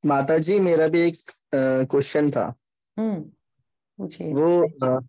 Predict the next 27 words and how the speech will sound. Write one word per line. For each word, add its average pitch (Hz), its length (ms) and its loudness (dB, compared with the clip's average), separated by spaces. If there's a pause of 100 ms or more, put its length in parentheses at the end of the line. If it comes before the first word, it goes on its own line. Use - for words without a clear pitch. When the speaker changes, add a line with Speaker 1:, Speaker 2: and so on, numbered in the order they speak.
Speaker 1:
मैंने 156 520 0
शायद 147 340 0
से 170 340 0
एक 147 240 0
बार 147 200 2
को, 165 360 0
अ, 120 360 0 (280)
YouTube 139 280 2
में 160 140 0
देखा 151 300 0
था 170 120 -2
ना 196 120 0
कि 220 160 0
उसमें 196 240 0
एक 185 80 0
वीडियो 160 300 2
दिखाई 147 300 0
थी, 160 100 -2
उसमें 160 260 0
बताया 139 340 0
गया 143 160 2
था 156 120 -2
कि 175 340 0
एक, 156 300 -2
अ, 135 340 0
शिव 143 240 -2
जी 190 340 0